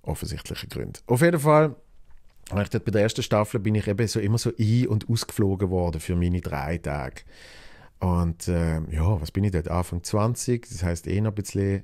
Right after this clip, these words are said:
anderes Leben geführt. Und ein, ein Kollege von mir ist bei mir daheim und wir haben eine klassische Game- und Suff-Oben gehabt. Das ist so, so unser Ding gewesen damals. Hey, einfach fifa,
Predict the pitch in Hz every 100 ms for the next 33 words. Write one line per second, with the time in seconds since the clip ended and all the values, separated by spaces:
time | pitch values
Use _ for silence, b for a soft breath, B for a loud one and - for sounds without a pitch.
0 | - 95 104 - 101 98 101 - 90 90
1 | 98 - 85 82 82 87 82 87 87 -
2 | 92 87 - 78 82 92 87 87 90 80
3 | 82 82 80 B B B B B 95 -
4 | 98 104 - 113 107 101 101 - B B
5 | _ - 98 104 123 123 - 101 - -
6 | 139 147 - 110 113 117 123 - 76 90
7 | - - B B B B B B B B
8 | 85 - 92 76 62 - - 82 85 85
9 | - 85 87 - 82 80 80 73 78 -
10 | 85 - - 92 - 104 104 104 95 95